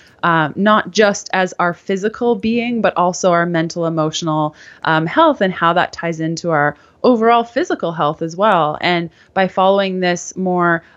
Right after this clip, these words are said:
uh, whole foods abra-, based approach to a ketogenic diet, I got my period back in nine months. And I've now been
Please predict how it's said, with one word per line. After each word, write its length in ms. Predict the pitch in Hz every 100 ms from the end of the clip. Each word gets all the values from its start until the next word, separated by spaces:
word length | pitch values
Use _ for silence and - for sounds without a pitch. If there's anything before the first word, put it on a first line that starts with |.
| -
uh, 100 | 170
whole 260 | - 208
foods 380 | 202 - 202 185
abra-, 320 | 180 160 85 -
based 280 | 180 165 -
approach 440 | 160 180 165 -
to 160 | - 165
a 40 |
ketogenic 520 | 160 170 165 160 156
diet, 260 | 170 165 139
I 80 | 160
got 160 | 170
my 140 | 165 170
period 340 | - 165 190
back 240 | 147 143 165
in 100 | 160
nine 220 | 143 151
months. 380 | 151 139 139 -
And 200 | 156 151
I've 200 | 156 160
now 220 | 156 151
been 280 | 156 151